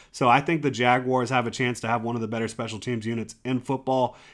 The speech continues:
and Brandon McManus greatly aids them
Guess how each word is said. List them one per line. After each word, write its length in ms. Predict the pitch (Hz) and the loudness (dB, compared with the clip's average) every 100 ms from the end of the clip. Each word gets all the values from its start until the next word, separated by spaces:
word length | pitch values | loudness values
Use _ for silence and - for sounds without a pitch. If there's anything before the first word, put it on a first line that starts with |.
| _ | _
and 460 | - 113 110 107 - | -6 -4 -4 -6 0
Brandon 340 | 123 127 120 | 4 4 2
McManus 380 | 107 113 113 104 | 0 -2 -2 -6
greatly 420 | - 117 113 110 | -4 -4 -2 -4
aids 300 | 101 107 95 | -4 -4 -6
them 380 | 104 101 98 | -6 -6 -8